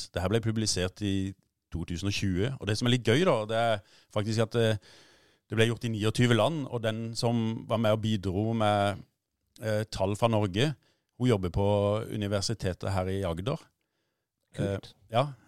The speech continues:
Speaker 1: Ehm, og, eh,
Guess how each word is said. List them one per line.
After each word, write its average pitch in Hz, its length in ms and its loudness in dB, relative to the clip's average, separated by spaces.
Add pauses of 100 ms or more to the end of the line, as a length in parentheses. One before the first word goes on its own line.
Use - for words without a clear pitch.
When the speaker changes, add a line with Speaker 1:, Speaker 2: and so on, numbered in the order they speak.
(300)
Speaker 1:
Ehm, 110 320 0 (960)
og, 135 320 4 (480)
eh, 131 220 4